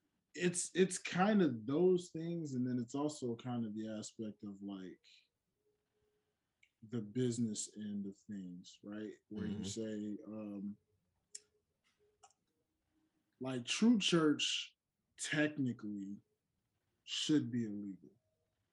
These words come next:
Speaker 1: Like, if we're talking,
Speaker 2: Mm-hmm.
Speaker 1: like, what church really is for, what it's really about, and if you're going off,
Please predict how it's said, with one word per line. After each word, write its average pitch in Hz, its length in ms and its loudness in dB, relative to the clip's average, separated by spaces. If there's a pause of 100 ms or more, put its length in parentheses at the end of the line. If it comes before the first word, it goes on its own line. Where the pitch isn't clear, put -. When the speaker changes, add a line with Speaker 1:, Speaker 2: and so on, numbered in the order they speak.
(1500)
Speaker 1:
Like, 113 220 -8
if 113 160 -10
we're 123 120 -2
talking, 135 520 0
Speaker 2:
Mm-hmm. - 0 -
Speaker 1:
like, 117 220 -2
what 113 260 -6
church 127 380 -4
really 123 300 -2
is 120 160 -2
for, 113 440 -6
what 107 200 -6
it's 101 180 -10
really 113 240 -4
about, 101 360 -6
and 101 140 -6
if - 80 -20
you're 104 180 -8
going 107 140 -4
off, 104 140 -10